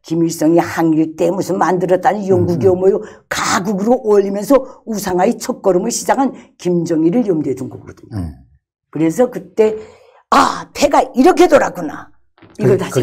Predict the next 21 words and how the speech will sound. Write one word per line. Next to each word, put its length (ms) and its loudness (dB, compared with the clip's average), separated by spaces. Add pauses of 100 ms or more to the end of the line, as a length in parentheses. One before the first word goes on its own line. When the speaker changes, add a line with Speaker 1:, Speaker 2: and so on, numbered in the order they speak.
Speaker 1:
생각한 240 0
거예요. 100 -8
Speaker 2:
그게 240 2
칠십사 440 -4
년이구나. 440 -4 (200)
Speaker 1:
그게 280 2
칠십이 560 2
년도 360 2
김정-, 640 -6 (300)
김일성의 800 2
그 100 0 (160)
메시지 480 -2
하나가 500 2 (1080)
김정일이가 1120 2
그저 300 -4
용마탄격이 720 -4
된 140 -8
거예요. 320 -12
Speaker 2:
아하. 420 -8 (320)
Speaker 1:
그래가지고 560 -2
그때부터 760 0